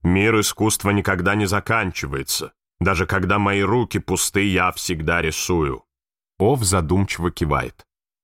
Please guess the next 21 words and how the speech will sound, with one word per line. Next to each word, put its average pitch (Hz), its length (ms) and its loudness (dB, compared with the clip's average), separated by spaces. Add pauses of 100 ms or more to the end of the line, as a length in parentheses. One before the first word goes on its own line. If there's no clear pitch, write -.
(120)
«Кристабель 123 640 2
любит 117 340 0
размышлять 95 600 0
о 82 80 -2
всяком 87 480 -2
по 95 140 -2
сто 110 260 0
лет». 87 380 -2 (800)
«Многие 82 680 2
сдаются», 95 680 0
говорит 76 420 -2
Тарас, 71 500 -2 (320)
«но 82 280 2
меня 82 320 2
бы 80 120 0
удивило, 80 540 0
будь 87 300 0
она 90 340 0
одной 80 460 -2
из 65 160 -4
них». 71 400 -6